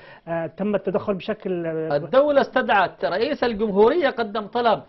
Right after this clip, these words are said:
Speaker 1: بشكل
Speaker 2: آه، يعني
Speaker 1: فاعل و
Speaker 2: نادينا بكل ما أوتينا من قوة للعالم لكي ينقذنا من هذه
Speaker 1: ولأن
Speaker 2: الميليشيات.
Speaker 1: اليمن، لا، ولأن اليمن بالنسبة للسعودية حديقة خلفية، وبالتالي الحديث عن
Speaker 2: يعني عمق تاريخي.
Speaker 1: عمق تاريخي وحديقة
Speaker 2: نعم.
Speaker 1: خلفية. أي وجود للمشروع الإيراني فهو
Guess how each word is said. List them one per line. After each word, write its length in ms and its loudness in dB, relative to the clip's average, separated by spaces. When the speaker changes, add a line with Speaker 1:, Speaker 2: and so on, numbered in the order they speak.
Speaker 1:
بشكل 180 -6
Speaker 2:
آه، 100 0
يعني 160 -4
Speaker 1:
فاعل 320 2
و 40 0
Speaker 2:
نادينا 600 2
بكل 460 -2
ما 60 -2
أوتينا 360 -4
من 140 -8
قوة 360 -2
للعالم 440 0
لكي 200 0
ينقذنا 460 -4
من 120 -6
هذه 240 -4
Speaker 1:
ولأن 140 0
Speaker 2:
الميليشيات. 440 2
Speaker 1:
اليمن، 480 0
لا، 140 -4
ولأن 600 0
اليمن 400 -2
بالنسبة 400 -4
للسعودية 540 -2
حديقة 320 -6
خلفية، 600 -2
وبالتالي 540 0
الحديث 480 -4
عن 300 -2
Speaker 2:
يعني 380 -4
عمق 280 -2
تاريخي. 460 2
Speaker 1:
عمق 320 -2
تاريخي 420 0
وحديقة 360 0
Speaker 2:
نعم. 80 -4
Speaker 1:
خلفية. 440 -2
أي 180 0
وجود 220 -4
للمشروع 400 -2
الإيراني 380 -2
فهو 440 0